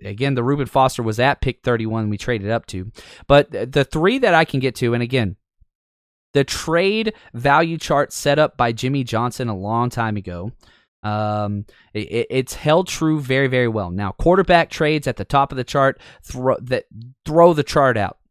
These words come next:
If you're trading for a quarterback in the top ten, throw it out. It doesn't make sense. But, um, ever since this chart's come out, everybody uses this as a reference point to get trade conversations going. But again, quarterback trades, throw it out.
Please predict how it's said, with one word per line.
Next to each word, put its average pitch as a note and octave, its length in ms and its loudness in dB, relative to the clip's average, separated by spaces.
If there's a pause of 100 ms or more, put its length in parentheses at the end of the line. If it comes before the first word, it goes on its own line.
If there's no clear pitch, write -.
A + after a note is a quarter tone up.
(160)
If G#2+ 200 -4
you're D#3+ 220 0
trading F3 420 2
for C#3+ 160 -2
a B2 40 -2
quarterback D3+ 560 2
in A#2+ 60 -4
the G2+ 80 -4
top D3 280 4
ten, B2 280 0 (220)
throw D3 160 6
it C3+ 80 8
out. B2+ 160 6
It A2 80 -2
doesn't A2+ 240 -2
make G#2 140 -6
sense. - 360 -12 (540)
But, A#3 340 6 (340)
um, A#2+ 380 -2
ever B3 200 0
since D4+ 200 -10
this F#3 140 -6
chart's G3 260 2
come C3+ 180 -2
out, E3+ 320 4
everybody A3 460 2
uses D#3 360 -4
this C#3+ 180 -6
as A#2+ 140 -6
a G2+ 80 -8
reference C#3+ 500 0
point G#2 520 -6 (260)
to D3+ 160 -4
get D3+ 280 0
trade D#3 380 -2
conversations C3 640 -2
going. G2 340 -4
But G#2+ 120 -4
again, A#2 260 -2
quarterback F#3+ 440 0
trades, F3 360 -4
throw D#3 160 2
it D3+ 80 2
out. A2 280 -2